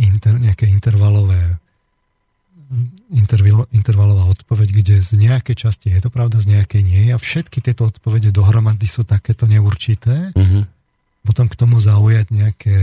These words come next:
Speaker 1: vyhranené stanovisko je naozaj problém. Keď máte všetky, všetky odpovede vlastne z-, zašumené istou mierou neurčitosti a z obidvoch strán tam
Speaker 2: Mhm.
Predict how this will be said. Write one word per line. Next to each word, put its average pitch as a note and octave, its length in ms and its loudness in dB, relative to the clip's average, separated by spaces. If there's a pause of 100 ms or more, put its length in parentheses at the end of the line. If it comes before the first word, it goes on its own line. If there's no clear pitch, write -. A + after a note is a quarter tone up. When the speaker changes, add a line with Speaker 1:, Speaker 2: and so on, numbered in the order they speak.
(140)
Speaker 1:
vyhranené G#2 880 2
stanovisko G2+ 800 0
je G#2+ 80 2
naozaj G2+ 400 0
problém. G2 400 0
Keď G2+ 320 -4
máte G2 240 0
všetky, G#2+ 560 -2 (720)
všetky - 320 -2
odpovede G2+ 640 2 (320)
vlastne G#2+ 560 -4 (240)
z-, A#2+ 480 -2 (320)
zašumené G#2 720 2
istou A2 240 -4
mierou G2 480 2
neurčitosti G2+ 880 0
a F#2+ 160 4 (420)
z - 140 -18
obidvoch G2 480 0
strán F#2+ 480 2
tam F#2+ 240 -2
Speaker 2:
Mhm. G#2 280 2